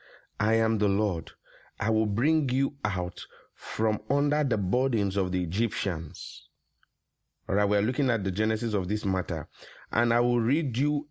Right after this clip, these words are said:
out of their bondage, and I will redeem you." Oh my God. Thank you, Lord Jesus. "I will redeem you with a stretched out arm and with great judgments. And I will take you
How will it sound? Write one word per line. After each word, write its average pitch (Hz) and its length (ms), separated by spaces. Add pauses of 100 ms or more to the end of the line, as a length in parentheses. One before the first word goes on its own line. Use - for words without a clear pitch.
out 110 380 (280)
of 107 260
their 104 200
bondage, 98 840 (420)
and 123 200
I 120 80
will 127 200
redeem 123 540
you." 113 640
Oh 127 180
my 87 200
God. 85 440
Thank 110 300
you, 107 80
Lord 104 260
Jesus. 90 540 (380)
"I 107 100
will 127 180
redeem 131 420
you 110 380 (360)
with 123 320 (120)
a 120 300 (760)
stretched - 600
out 127 300 (160)
arm 95 460 (1160)
and 113 200
with 107 220
great 117 280
judgments. 95 840 (340)
And 110 220
I 117 40
will 110 120
take 175 380
you 147 180